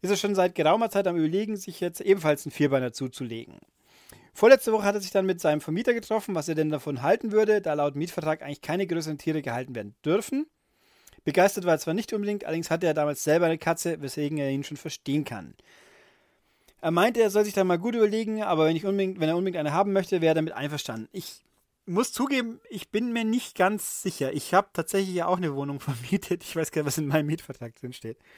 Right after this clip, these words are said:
Ich weiß nur, meine Mieter haben keine Tiere. Die haben auch keine, also ich sag mal so, da würde ich mich sehr wundern, wenn die mal Haustiere wollen, größer. Äh, ich mein, ich bin mir gar nicht sicher, kann man Katzen wirklich verbieten? Hauskatzen.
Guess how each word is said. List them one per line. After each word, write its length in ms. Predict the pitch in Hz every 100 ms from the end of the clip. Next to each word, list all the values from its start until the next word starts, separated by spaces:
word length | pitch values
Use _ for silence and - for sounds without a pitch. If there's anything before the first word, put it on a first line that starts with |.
| - - - _ _ _
Ich 100 | 135
weiß 180 | 135 151
nur, 100 | 165
meine 220 | 143 143
Mieter 340 | 147 147 143 - -
haben 220 | 123 131
keine 220 | - 156
Tiere. 320 | 147 147 170 277 _ _ _ _ _ _ _ _ _ _ _ _ - - -
Die 120 | 131
haben 120 | 135
auch 160 | 151 123
keine, 420 | 135 131 131 127 - _ - _ _
also 180 | 135 131
ich 100 | 127
sag 280 | - 143 147
mal 120 | 135
so, 220 | 139 147
da 500 | 147 123 117 123 123
würde 140 | 127 139
ich 80 | -
mich 140 | 127
sehr 160 | 131 131
wundern, 280 | 143 131
wenn 120 | 123 123
die 80 |
mal 300 | 123 120 123 113
Haustiere 540 | 123 - 127 117 113
wollen, 320 | 127 127 135
größer. 220 | 120 113 135 - - _
Äh, 220 | 151 143 139 _ _ -
ich 100 | -
mein, 380 | 156 175 196 _ _ _ _ _
ich 160 | - -
bin 140 | -
mir 120 | 214 185
gar 80 |
nicht 100 | 175
sicher, 120 | 185 170
kann 220 | - 175
man 100 | 202
Katzen 380 | 185 - 165 147
wirklich 220 | 175 -
verbieten? 520 | 131 160 190 120 98 -
Hauskatzen. 680 | 110 - - 98 - 69